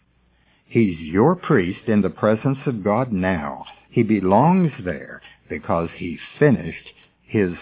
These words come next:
work. Well, now we move on to chapter ten, and I'm reading from verse one, and this deals with the true sacrifice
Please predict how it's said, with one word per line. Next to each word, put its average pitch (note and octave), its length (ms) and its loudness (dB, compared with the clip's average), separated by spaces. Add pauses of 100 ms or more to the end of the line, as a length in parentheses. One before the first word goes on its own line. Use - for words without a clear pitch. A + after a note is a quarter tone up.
work. D2+ 360 -4 (1400)
Well, B2 140 6
now C3+ 300 6
we D3 160 6
move A2+ 320 4
on D2+ 380 -4
to D#2 100 -8 (160)
chapter E2+ 420 -4
ten, D2+ 460 -6
and D2 160 -6
I'm E2+ 160 0
reading C#3+ 320 4 (100)
from A#2+ 180 4
verse G#2+ 300 2 (100)
one, D#2+ 460 -6
and D#2+ 260 -6
this D3 180 2 (120)
deals C3 460 2
with A#2 280 0
the B2 120 2
true F#3+ 360 0 (120)
sacrifice E2+ 920 -2